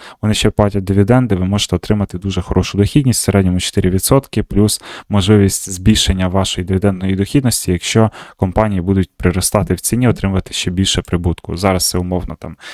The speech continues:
на десять тисяч доларів вкладених чотириста доларів у рік дивідендів. Якщо там компанія подорожчає, отримає більше, наприклад, прибутків, то вона більше роздасть дивідендів, і ви отримаєте не чотириста доларів, наприклад, шістсот,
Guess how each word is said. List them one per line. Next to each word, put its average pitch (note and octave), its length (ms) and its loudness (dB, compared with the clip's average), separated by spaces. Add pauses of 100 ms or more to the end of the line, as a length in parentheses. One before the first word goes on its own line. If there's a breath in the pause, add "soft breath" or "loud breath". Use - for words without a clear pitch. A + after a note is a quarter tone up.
(180 loud breath)
на G2+ 80 -2
десять A2 300 -4
тисяч F#2+ 300 -8
доларів F#2 320 -2
вкладених F2+ 580 -2 (220 loud breath)
чотириста C#3 480 -2
доларів G#2+ 420 2
у A2+ 100 -4
рік G#2 200 -2
дивідендів. G2 600 -6
Якщо F2 240 -10
там E2+ 200 -10 (280 loud breath)
компанія G2 460 -4
подорожчає, G#2 640 0
отримає F#2 360 -2
більше, F2+ 340 -2
наприклад, - 440 -6
прибутків, A2+ 600 2 (260 loud breath)
то A2 120 2
вона G#2 220 2
більше G2 320 -6
роздасть F#2 380 -6
дивідендів, G2 500 -6
і F#2 40 -4
ви F#2+ 120 -4
отримаєте F#2 500 -8
не F#2 100 -10
чотириста - 460 -2
доларів, F#2+ 280 0
наприклад, F#2 360 -8
шістсот, - 560 -4